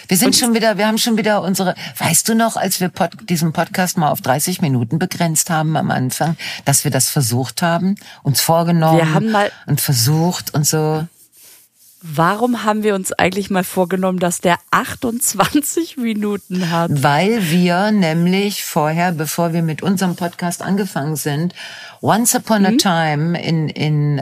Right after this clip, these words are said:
Speaker 1: ähm, koronalen Umständen, weil, ähm, wir uns vorher so die üblichen Podcasts angehört haben.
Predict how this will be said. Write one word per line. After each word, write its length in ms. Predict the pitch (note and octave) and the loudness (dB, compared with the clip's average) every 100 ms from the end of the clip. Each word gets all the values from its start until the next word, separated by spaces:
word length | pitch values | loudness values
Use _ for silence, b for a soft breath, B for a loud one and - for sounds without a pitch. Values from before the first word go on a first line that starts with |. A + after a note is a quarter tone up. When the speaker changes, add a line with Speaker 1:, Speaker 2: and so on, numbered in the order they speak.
| - | -4
Speaker 1:
ähm, 480 | D3 C#3 C#3 C3 - - | -4 -2 -4 -6 -10 -4
koronalen 800 | E3 D3 D3 D3 D#3+ D#3 C#3+ C3+ | -2 0 0 0 0 0 -2 -2
Umständen, 920 | E3 F3+ - C3+ B2+ B2 C#3 D3+ F3+ B B B B B B _ - | 0 0 -2 -2 -2 -2 -4 -4 -4 B B B B B B _ -6
weil, 800 | A#2+ D3 D3+ E3 E3 E3 D#3+ - | -2 2 2 2 0 0 0 -2
ähm, 720 | - D3+ D3+ D3 D3 D3 C#3+ - B B | -2 0 0 0 0 0 -2 -6 B B
wir 180 | D3 D#3 | 0 0
uns 180 | D3+ D3 | 0 -2
vorher 520 | - F3+ F#3 F3+ E3+ - - - | 0 0 2 0 -2 -4 -6 -6
so 240 | C3+ D#3+ D#3 | -4 -2 -2
die 160 | D3 | -2
üblichen 400 | D3 F3+ F3+ F3+ | -2 -2 -2 -2
Podcasts 560 | - G3 - D3 B2+ - | 0 -2 -2 -2 0 -2
angehört 580 | - B2+ A#2+ A2+ A2+ - | -2 -2 0 -2 -6 -6
haben. 420 | E2+ - E2+ A#2+ | -6 -4 -4 -6